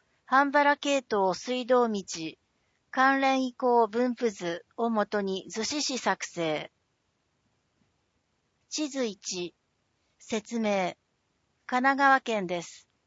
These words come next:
愛川町の半原水源地と横須賀市の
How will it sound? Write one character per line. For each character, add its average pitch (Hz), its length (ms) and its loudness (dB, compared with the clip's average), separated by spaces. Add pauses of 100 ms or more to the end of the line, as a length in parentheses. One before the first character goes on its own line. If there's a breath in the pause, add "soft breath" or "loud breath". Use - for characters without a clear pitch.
(340)
愛 277 220 4
川 294 260 6
町 254 320 0
の 185 200 2
半 269 320 2
原 269 260 6
水 262 240 -4
源 254 260 -2
地 - 140 -10
と 160 280 -2 (280 soft breath)
横 233 240 0
須 - 180 -6
賀 285 120 2
市 233 180 -4
の 175 240 4